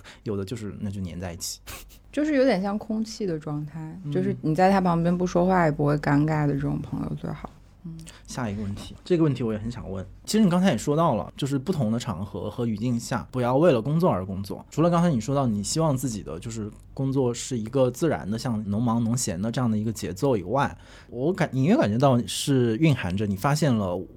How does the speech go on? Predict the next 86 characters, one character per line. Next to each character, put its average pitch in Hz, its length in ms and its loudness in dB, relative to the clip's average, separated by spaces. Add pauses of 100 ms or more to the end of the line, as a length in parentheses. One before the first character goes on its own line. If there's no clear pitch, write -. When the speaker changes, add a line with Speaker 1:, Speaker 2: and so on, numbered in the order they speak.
Speaker 1:
周 131 160 0
围 110 240 -2
存 110 240 -6
在 139 160 2
这 113 100 -2
样 107 160 0
的 92 80 -2
一 95 80 -4
种 76 300 -8 (440)
现 117 300 0
象 95 220 -2
吗？ - 180 -12 (320)
Speaker 2:
就 233 140 -8
是 277 80 0
当 269 260 4
你 170 160 2
把 147 340 -2 (520)
自 214 180 -8
己 175 120 -6
的 143 140 -2
工 190 200 -4
作 208 140 0
角 165 200 -2
色 202 140 -4
变 208 180 -2
得 202 100 -2
很 147 160 -2
工 175 260 -4
具 226 200 -6
的 170 160 -2
时 170 140 -10
候， 160 300 -4
我 151 140 -4
觉 147 220 -8
得 165 180 -4
就 185 220 -4
会， 180 500 -2 (480)
就 285 160 2
会 226 100 6
为 190 160 8
了 156 120 2
工 147 200 -4
作 160 160 -4
而 147 140 -4
工 139 220 -8
作 139 200 -10
吧。 - 320 -10
你 147 160 -6
觉 143 160 -10
得 147 160 -6
好 147 160 -10
像 147 240 -8
是 151 140 -10
上， 151 400 -6
上 156 260 -8
了 147 80 -4
发 156 280 -6
条 135 320 -8
一 139 120 -8
样， 143 220 -4
Speaker 1:
嗯。 139 40 -2
Speaker 2:
你 139 40 -2
就 139 100 -10
必 139 160 -10
须 156 140 -10
得 135 140 -6
再 143 240 -8
转， 147 400 -6
有 143 100 -6
时 147 100 -8
候 156 140 -2
就 165 140 -6
转 175 240 -4
的 151 100 -8
时 156 80 -10
候 156 140 -6
你 147 80 -6
都 151 140 -8
忘 170 260 -4
了 151 60 -4
自 151 180 -14
己 - 340 -14
为 170 100 -6
什 165 140 -10
么 - 100 -10
要 143 200 -12